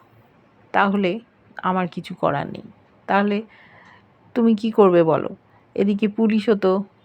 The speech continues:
খুঁজবে, তুমি বরং একটা কাজ করো, আমাকে গুলি করে মেরে ফেলো, তাহলেই সব শেষ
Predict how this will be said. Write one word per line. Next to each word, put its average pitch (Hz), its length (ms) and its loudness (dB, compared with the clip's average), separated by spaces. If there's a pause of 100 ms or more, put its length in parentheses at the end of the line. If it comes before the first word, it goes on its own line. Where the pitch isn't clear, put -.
(160)
খুঁজবে, 170 440 -4 (540)
তুমি 220 180 4
বরং 220 300 6
একটা 208 240 2
কাজ 147 300 2
করো, - 240 -8 (260)
আমাকে 202 380 0 (320)
গুলি 247 340 2
করে 220 240 4
মেরে 165 220 0
ফেলো, - 280 -10 (280)
তাহলেই 156 420 0
সব 208 240 2
শেষ 202 220 -2